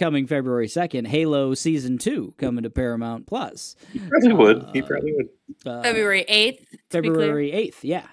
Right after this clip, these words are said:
Speaker 1: yeah. Uh, coming to Paramount Plus. Um, that first season of Halo was a, a good building block, you know, like, a, a
Speaker 3: Yeah.
Speaker 1: solid, like, B minus kinda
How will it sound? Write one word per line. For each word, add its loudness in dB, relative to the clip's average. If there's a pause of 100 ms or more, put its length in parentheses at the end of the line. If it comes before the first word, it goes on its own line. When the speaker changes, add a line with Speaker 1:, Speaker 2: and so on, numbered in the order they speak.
Speaker 1:
yeah. -14 (260)
Uh, -14
coming -8
to -8
Paramount -6
Plus. -8
Um, -4 (160)
that 0
first -2
season 0
of 2
Halo -2
was -2 (120)
a, -4 (100)
a 0
good -2
building -2
block, -10 (100)
you -2
know, -4
like, -6
a, -6 (180)
a -8
Speaker 3:
Yeah. -6
Speaker 1:
solid, -4 (380)
like, -6 (240)
B 0
minus 0
kinda -2